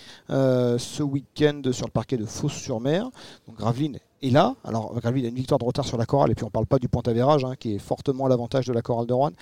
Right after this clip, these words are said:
Mais bon, ce match-là aurait pu être un bonus. Il y a défaite, il n'y a pas scandale.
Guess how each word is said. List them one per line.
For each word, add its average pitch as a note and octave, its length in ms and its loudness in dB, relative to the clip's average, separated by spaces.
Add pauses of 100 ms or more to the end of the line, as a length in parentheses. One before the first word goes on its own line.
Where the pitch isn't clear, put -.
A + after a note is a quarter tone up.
(260)
Mais B2+ 140 4
bon, C3+ 160 6 (320)
ce - 160 -2
match-là C#3+ 340 8
aurait C3 140 6
pu D3 160 4
être D3 120 2
un C3 60 0
bonus. C#3+ 460 -2 (220)
Il B2+ 40 0
y - 20 6
a C3+ 60 4
défaite, C3 480 4
il C3+ 40 -2
n'y A#2+ 60 2
a A#2+ 60 4
pas D3+ 120 4
scandale. C#3 520 6